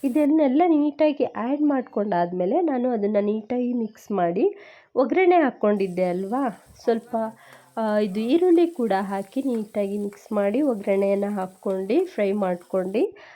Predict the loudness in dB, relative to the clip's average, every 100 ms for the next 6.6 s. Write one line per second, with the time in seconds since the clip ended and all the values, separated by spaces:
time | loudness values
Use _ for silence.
0 | _ -4 0 2 4 4 2 0 0 -2
1 | 0 0 0 0 0 2 0 0 -4 _
2 | _ -4 -2 0 -2 0 0 2 2 2
3 | 0 -4 -2 2 4 2 0 -2 -2 -2
4 | -2 -4 -2 -2 -2 -2 -4 -6 -12 -4
5 | 0 2 0 0 -2 0 0 0 -2 0
6 | -2 -2 -4 -2 -4